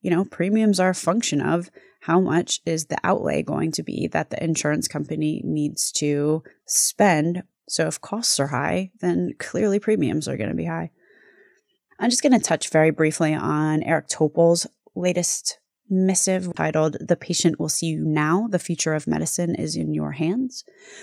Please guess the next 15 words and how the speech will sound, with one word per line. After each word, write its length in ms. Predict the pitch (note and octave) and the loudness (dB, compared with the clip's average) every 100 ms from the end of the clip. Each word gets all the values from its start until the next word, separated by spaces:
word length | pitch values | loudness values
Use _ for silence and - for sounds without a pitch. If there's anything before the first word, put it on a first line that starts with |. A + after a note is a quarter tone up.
| - | -10
I 220 | - - C#4+ | -4 0 2
like 320 | G3+ G#3+ G#3+ | 4 4 4
Eric 240 | A3 A3+ | 2 2
Topol. 340 | - A3 G#3+ G#3 | 2 2 4 2
I've 180 | F#3 | 2
seen 200 | F3+ G3+ | 2 2
him 140 | F#3 F#3 | 2 2
speak 400 | - - E3 - - | -2 -4 -6 -6 -6
a 120 | F3 | -4
number 400 | E3 E3 E3+ E3+ | -2 -2 0 -2
of 220 | - D#3 | -2 -6
times. 560 | - D3 - A#3 B3+ - - - - - | -4 -2 0 0 0 -6 -10 -20 -20 -12
He's 180 | - A3 | -2 -2
kind 280 | - G#3+ A#3 | 2 6 6
of 180 | G3 | 6